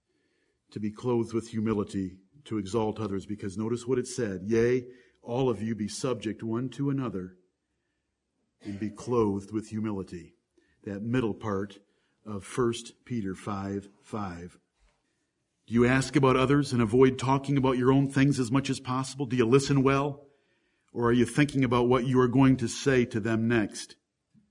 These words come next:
That's just a bad, bad habit. Do you compliment freely? Or do you criticize better? Or working yourself into the mix of the congr-,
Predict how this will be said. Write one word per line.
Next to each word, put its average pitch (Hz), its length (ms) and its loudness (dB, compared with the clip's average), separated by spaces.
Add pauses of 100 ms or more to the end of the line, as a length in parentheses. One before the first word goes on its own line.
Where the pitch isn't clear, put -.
(1600)
That's 110 160 -10
just 113 220 -6
a 101 40 -4
bad, 110 480 -2
bad 107 320 -2
habit. 101 460 -4 (1400)
Do 117 80 -2
you 117 80 4
compliment 143 560 4
freely? 151 460 4 (1000)
Or 120 60 4
do 120 80 4
you 113 100 6
criticize 113 640 2
better? 107 380 2 (1200)
Or 117 140 2
working 147 320 8
yourself 139 500 4
into 139 140 6
the 123 60 6
mix 143 260 4
of 113 60 -4
the 120 80 2
congr-, 127 440 2